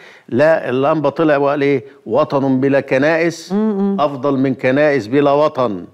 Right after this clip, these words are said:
Speaker 2: مم.
Speaker 1: هيهدموا الكنائس، هنصلي في الجوامع، هيهدموا الجوامع، هنصلي إحنا وإخواتنا في الشارع.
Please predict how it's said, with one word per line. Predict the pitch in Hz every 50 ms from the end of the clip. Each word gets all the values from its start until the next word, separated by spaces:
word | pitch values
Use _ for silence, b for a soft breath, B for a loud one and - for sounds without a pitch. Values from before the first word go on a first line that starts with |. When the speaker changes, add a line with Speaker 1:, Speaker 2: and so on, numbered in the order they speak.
| -
Speaker 2:
مم. | 180 180 175 170 165 - _ _ -
Speaker 1:
هيهدموا | - 127 123 120 110 107 143 165 170 156
الكنائس، | - - 156 147 165 175 180 185 185 170 - - -
هنصلي | 139 127 - - 165 165 156 143
في | 127 131
الجوامع، | 113 127 147 139 143 143 143 135 123
هيهدموا | - - 123 120 131 131 156 165 165
الجوامع، | 135 127 147 151 160 165 170 160 - -
هنصلي | 135 127 - - 156 156 151 151
إحنا | 120 143 147
وإخواتنا | 135 - 156 151 - 151 139 135 123
في | 104 -
الشارع. | - - 147 139 117